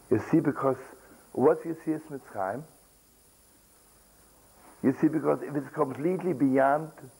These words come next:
beyond, beyond, then you're stuck in Persia, you're still there, you don't move. But if you're already a little bit,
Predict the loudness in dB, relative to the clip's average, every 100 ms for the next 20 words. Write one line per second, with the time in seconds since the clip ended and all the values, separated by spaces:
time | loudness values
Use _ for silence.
0 | _ -8 0 2 2 0 -2 0 2 0
1 | -4 -20 -20 _ -4 0 2 0 0 0
2 | 0 -2 -6 -2 -2 -2 -8 -8 -6 -6
3 | -6 -10 -8 0 0 0 -4 -6 -16 -20
4 | _ _ _ -20 -20 -20 -20 -20 -20 -20
5 | -20 -20 -20 -20 -20 -10 0 0 0 -2
6 | 2 4 4 4 2 4 4 2